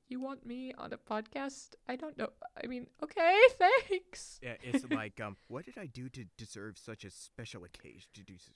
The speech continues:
Speaker 2: such,
Speaker 1: Yeah.
Speaker 2: such special treatment?" Like, wow, okay, <laughs> I'll take it. I'll take it. Mm.
Speaker 1: Exactly.
Speaker 2: Yeah.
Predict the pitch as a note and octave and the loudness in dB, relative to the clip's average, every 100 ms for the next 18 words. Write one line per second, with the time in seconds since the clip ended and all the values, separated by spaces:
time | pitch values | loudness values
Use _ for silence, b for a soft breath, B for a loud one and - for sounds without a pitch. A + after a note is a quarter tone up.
0 | _ - F3+ F3 E3 E3+ F3 E3+ E3 E3 | _ -2 8 10 12 12 12 10 8 4
1 | - - G#2+ - - - F#2 - F2+ F2 | -10 -16 -16 -16 -18 -18 -18 -16 -20 -20
2 | - F#2 - A#2 A#2 E2 G#2+ D#2 B2 _ | -20 -20 -18 -16 -16 -16 -20 -16 -16 _
3 | C3 B2 - A#2+ G#2+ - A2+ B2 - - | -14 -14 -14 -18 -20 -18 -18 -16 -18 -14
4 | A#2+ - - b b b b b b G#2 | -16 -16 -20 b b b b b b -20
5 | - _ _ _ _ _ _ _ _ _ | -20 _ _ _ _ _ _ _ _ _
6 | _ - G3 E3+ G3 F#3+ C#3+ - F3+ F3 | _ -6 -4 -2 4 4 4 0 -2 -2
7 | G#2 F#2+ F2+ | -8 -12 -12